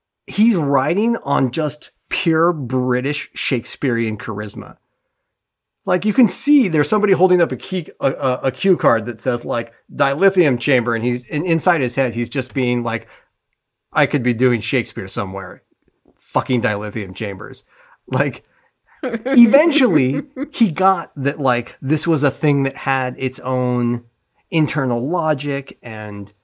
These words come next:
Speaker 1: value. But it definitely feels like those first couple seasons, he's just like, "What is this nerd shit I have found myself in?"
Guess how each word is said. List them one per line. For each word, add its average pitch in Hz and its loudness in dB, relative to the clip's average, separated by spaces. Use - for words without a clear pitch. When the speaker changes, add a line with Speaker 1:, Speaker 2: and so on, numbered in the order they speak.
Speaker 1:
value. 147 0
But 160 4
it 190 -2
definitely 196 4
feels 165 -4
like 127 -6
those 127 -2
first 151 -2
couple 127 0
seasons, 113 -2
he's 110 -8
just 113 -8
like, 110 -4
"What 143 -2
is 120 -2
this 110 -6
nerd 107 -4
shit 104 -6
I 110 -4
have 104 -2
found 104 -2
myself 98 -8
in?" 127 -12